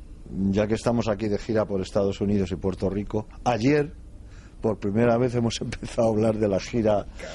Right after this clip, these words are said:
del cuarenta aniversario y de lo que habría que hacer y no hacer.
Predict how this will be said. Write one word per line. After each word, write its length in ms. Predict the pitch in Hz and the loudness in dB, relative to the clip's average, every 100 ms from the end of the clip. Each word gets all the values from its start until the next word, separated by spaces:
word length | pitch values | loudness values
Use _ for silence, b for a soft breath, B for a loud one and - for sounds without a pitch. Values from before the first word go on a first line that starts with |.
| B 131 | B 0
del 220 | 127 139 | 2 2
cuarenta 480 | 143 113 151 143 135 | 2 2 2 4 4
aniversario 800 | 139 127 123 123 143 135 123 143 - B B B B - | 4 4 4 2 2 4 2 0 -6 B B B B -4
y 140 | 123 117 | 2 4
de 120 | 123 | 4
lo 160 | 127 | 2
que 100 | 120 | 2
habría 380 | 117 113 135 143 | 2 2 2 2
que 100 | - | 2
hacer 400 | 120 - 143 143 | 0 2 2 4
y 380 | 143 123 120 117 | 4 4 4 2
no 240 | 117 135 127 | 2 2 2
hacer. 440 | - 131 147 151 | 0 0 0 -4